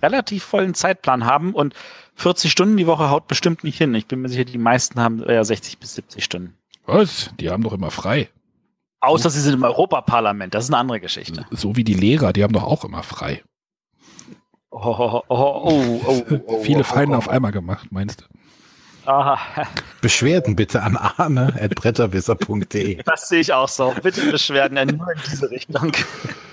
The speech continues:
Speaker 2: Also ich, ich wüsste nicht von irgendwelchen Politikern, aber gäbe es irgendwas, womit die denn spielen sollten?
Speaker 1: Also ich,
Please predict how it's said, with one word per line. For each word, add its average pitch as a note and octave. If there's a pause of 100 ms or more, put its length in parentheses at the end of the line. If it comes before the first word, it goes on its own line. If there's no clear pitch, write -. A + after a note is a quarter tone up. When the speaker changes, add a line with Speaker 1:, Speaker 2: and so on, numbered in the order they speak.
(480)
Speaker 2:
Also B2
ich, -
ich -
wüsste D3+
nicht A#2+
von A2
irgendwelchen F#2+
Politikern, F#2+
aber A2+
gäbe D3+
es G#3
irgendwas, D#3+
womit B2
die G#2
denn F#2+
spielen F#2+
sollten? F2 (2250)
Speaker 1:
Also C#3
ich, -